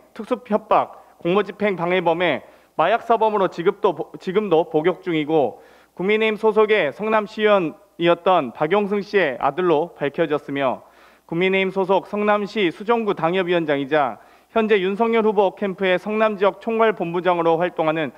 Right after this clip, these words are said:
박정호 씨와 박철민의 부친이 깊은 연관이 확인되고 있습니다. 박철민의 허위 진술을 사실이라고 주장하며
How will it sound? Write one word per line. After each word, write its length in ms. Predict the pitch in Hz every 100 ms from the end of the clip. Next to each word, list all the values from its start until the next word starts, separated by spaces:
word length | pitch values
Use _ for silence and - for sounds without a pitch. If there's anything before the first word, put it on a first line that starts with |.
| - _ _
박정호 460 | - 143 - 214 202
씨와 440 | - 143 131 165 - - -
박철민의 720 | 135 185 170 165 165 165 151 -
부친이 540 | - 170 226 190 123 -
깊은 560 | 151 151 180 165 139 120
연관이 460 | 151 185 180 131
확인되고 480 | 110 143 147 131 120
있습니다. 460 | - 123 110 101 - _ _ _ _ _ -
박철민의 520 | 143 - 196 196 190
허위 200 | 202 208
진술을 360 | 202 190 190 180
사실이라고 720 | 214 214 196 196 185 170 151
주장하며 680 | 165 165 170 165 175 117